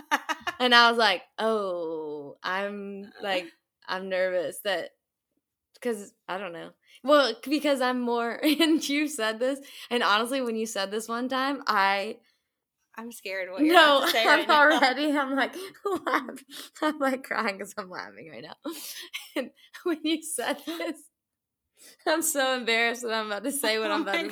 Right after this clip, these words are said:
Speaker 1: God.
Speaker 2: say.
Speaker 1: Well, I'm embarrassed that I said something that
Speaker 2: No, no,
Speaker 1: embarrassed
Speaker 2: it's
Speaker 1: you.
Speaker 2: not. It's, it was, I was, like, <laughs> I felt so known. <laughs>
Speaker 1: You felt so known?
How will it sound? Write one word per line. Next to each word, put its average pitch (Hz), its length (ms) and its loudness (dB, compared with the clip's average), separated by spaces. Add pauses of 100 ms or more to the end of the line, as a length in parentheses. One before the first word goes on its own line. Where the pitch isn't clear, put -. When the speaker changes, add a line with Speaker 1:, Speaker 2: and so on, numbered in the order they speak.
Speaker 1:
God. 254 160 0
Speaker 2:
say. 240 280 2 (160)
Speaker 1:
Well, 285 120 2
I'm 302 180 4
embarrassed 285 380 0
that 254 100 -8
I 269 100 -2
said 269 240 -8
something 247 320 -8
that 233 100 -4
Speaker 2:
No, 339 180 10
no, 330 200 8
Speaker 1:
embarrassed 254 60 6
Speaker 2:
it's 240 260 2
Speaker 1:
you. - 60 -4
Speaker 2:
not. 254 300 8
It's, 226 160 0 (760)
it 269 120 4
was, 254 260 6 (100)
I 247 160 6
was, 262 340 2 (100)
like, 208 280 -4 (360)
<laughs> - 280 -18
I 254 220 2
felt 370 480 2
so 262 280 4
known. 208 560 2
<laughs> - 60 -12 (600)
Speaker 1:
You 359 80 -2
felt 403 240 2
so 370 120 0
known? 302 340 -4